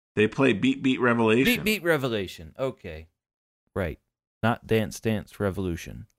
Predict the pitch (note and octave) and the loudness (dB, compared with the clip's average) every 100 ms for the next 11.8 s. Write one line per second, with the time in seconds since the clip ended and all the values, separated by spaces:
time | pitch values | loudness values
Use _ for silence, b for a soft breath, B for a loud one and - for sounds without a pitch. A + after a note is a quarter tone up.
0 | _ _ _ _ - G#2+ F#2+ E2+ - A2 | _ _ _ _ -8 -6 -4 -6 -4 -6
1 | - G#2+ A2 F#2 G2 F2+ F2 D#2 - C#2+ | -4 -6 -6 -4 -4 -4 -6 -8 -14 -6
2 | A#2+ A2 F#2+ D#2 D#2 G2+ E2 - - - | -2 -2 -4 -10 -6 -6 -6 -10 -10 -6
3 | G#2+ - A2 F2 D2+ - A#2 A2+ G#2+ A#2 | -6 -6 -4 -4 -6 -2 2 4 4 4
4 | A#2 A2 F#2 D#2 D#2 F2+ G2 F#2+ E2 D#2 | 4 4 0 -4 -6 -4 -2 0 -2 -6
5 | F2 F2+ F2+ F2+ D#2 D#2 - F2 - F#2 | -6 -4 -2 -4 -4 -8 -10 -12 -4 -2
6 | E2 D#2 - _ _ _ _ - B2+ C3 | -2 -4 -10 _ _ _ _ -6 0 2
7 | A#2+ B2+ A2 - C#3 A2 D#2+ - _ _ | 4 2 2 0 0 0 -2 -8 _ _
8 | _ _ _ _ _ _ _ _ _ - | _ _ _ _ _ _ _ _ _ 0
9 | B2 B2 A#2+ B2+ A2+ G#2+ G#2+ - G#2+ F#2 | 2 2 2 2 4 4 2 0 -2 0
10 | F2 A#2 C3 C3+ C3 C#3+ B2+ - C3+ B2 | 2 2 2 2 2 0 0 0 0 0
11 | - D#3+ D3+ A2 C3+ E2+ E2 | 0 0 2 0 0 -4 -8